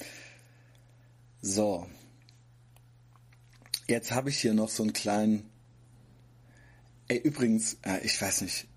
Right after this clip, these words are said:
das sind alles so Notizen, die ich mir hier gemacht habe. Ich hab halt original, es ist ja ständig Bahnstreik, das muss man sich ja auch ständig noch, äh, äh,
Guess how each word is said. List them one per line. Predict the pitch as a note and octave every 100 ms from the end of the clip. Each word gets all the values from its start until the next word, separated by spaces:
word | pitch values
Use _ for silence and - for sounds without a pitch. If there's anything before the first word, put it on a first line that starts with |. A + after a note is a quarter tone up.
| - - -
das | A2 -
sind | D#3
alles | C#3 D3
so | B2
Notizen, | A#2 A2 A2 - - A2
die |
ich | -
mir | A2
hier | G#2
gemacht | G#2 G#2+ -
habe. | G2 G2 G#2+ - - - - - - - - - - - - - - - - - - - - - - - - - - - - -
Ich | - -
hab | A#2
halt | A#2+ A2+ -
original, | B2+ B2+ A2+ A2 G#2+ A#2+ -
es | G#2+
ist | B2+
ja | B2 A2
ständig | - B2 A2+ -
Bahnstreik, | A#2+ C3 - G#2+ G2
das | G#2+ -
muss | B2
man | C3+ G#2+
sich | G2+
ja | A#2+
auch | A#2+ -
ständig | - G2+ G2 G2
noch, | G#2 F#2+ -
äh, | G#2 G2 F#2
äh, | G2